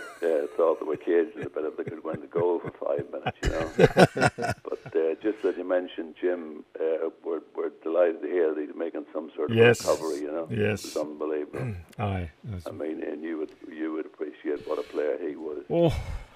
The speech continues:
Speaker 2: oh, he, he was just a special player and,
Speaker 1: Brilliant,
Speaker 2: and,
Speaker 1: and what a
Speaker 2: and,
Speaker 1: man with it, you
Speaker 2: ah,
Speaker 1: know.
Speaker 2: and a
Speaker 1: We're just
Speaker 2: funny
Speaker 1: hoping that he makes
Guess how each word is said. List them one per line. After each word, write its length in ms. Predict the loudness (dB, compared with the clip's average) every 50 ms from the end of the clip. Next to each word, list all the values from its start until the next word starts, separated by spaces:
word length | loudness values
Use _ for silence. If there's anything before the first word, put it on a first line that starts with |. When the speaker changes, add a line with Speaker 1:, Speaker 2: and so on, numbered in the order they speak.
| -20 -10 -4
Speaker 2:
oh, 200 | 0 0 2 0 0 -2 -8 -6
he, 120 | -6 -4
he 360 | 0 2 2 2 4 4 2 2
was 320 | 2 0 0 -2 -4 -12 -18 -20 _ -10
just 200 | -8 -8 -6 -6
a 40 | -6
special 380 | -2 2 2 4 4 2 0
player 400 | -2 2 4 6 6 8 6 6
and, 340 | 4 2 2 0 0 -2 -2
Speaker 1:
Brilliant, 440 | 0 0 2 2 2 0 -2 -4 -6
Speaker 2:
and, 80 | -10 -8
Speaker 1:
and 20 | -2 2
what 100 | 4 4
a 20 | 4
Speaker 2:
and, 80 | 2
Speaker 1:
man 320 | 0 -2 -2 -2 -4 -4 -4
with 120 | -4 -4 -4 -4
it, 40 | -4
you 60 | -4
Speaker 2:
ah, 180 | -2 -2 -2
Speaker 1:
know. 140 | -2 -4 -4 -6 -12 -20 _ _ _ -4
Speaker 2:
and 100 | -2 0
a 40 | 0
Speaker 1:
We're 20 | 0
just 120 | 0 0
Speaker 2:
funny 200 | 0 2 2 0
Speaker 1:
hoping 320 | 0 -2 -4 -6 -6 -8 -10
that 80 | -8 -8
he 60 | -8
makes 280 | -8 -8 -8 -10 -10